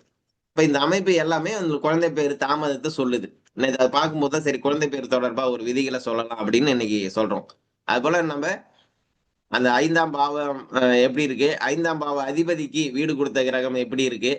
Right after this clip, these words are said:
இதெல்லாம் பார்த்து நம்ம எடுத்தோம் அப்படின்னா கொஞ்சம் சிறப்பா இருக்கும். இப்படி நீங்க விதிகளை அப்ளை பண்ணி பாருங்க. நாளைக்கு வந்து மீண்டும் ஒரு சிறப்பான பதிவுல சந்திக்கலாம். இது போல நிறைய பயனுள்ள வீடியோ, அதாவது விதிகளோட,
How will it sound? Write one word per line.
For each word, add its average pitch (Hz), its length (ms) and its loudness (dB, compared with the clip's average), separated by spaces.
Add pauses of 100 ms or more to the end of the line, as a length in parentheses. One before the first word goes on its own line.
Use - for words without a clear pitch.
(380)
இதெல்லாம் 139 360 2
பார்த்து 156 340 0
நம்ம 131 300 -2
எடுத்தோம் 131 400 -4
அப்படின்னா 123 340 -2 (600)
கொஞ்சம் 170 240 0
சிறப்பா 143 320 2
இருக்கும். 104 260 -8 (840)
இப்படி 143 240 0
நீங்க 139 380 0
விதிகளை 143 420 -2
அப்ளை 147 320 0
பண்ணி 123 220 -4
பாருங்க. 117 460 -2 (420)
நாளைக்கு 120 500 0
வந்து 127 400 -2 (500)
மீண்டும் 143 240 4
ஒரு 127 120 0
சிறப்பான 131 440 -2
பதிவுல 117 380 0
சந்திக்கலாம். 120 460 -2
இது 117 160 -2
போல 135 380 0
நிறைய 131 560 0
பயனுள்ள 147 460 -4
வீடியோ, 135 520 -4
அதாவது 139 380 2
விதிகளோட, 160 420 0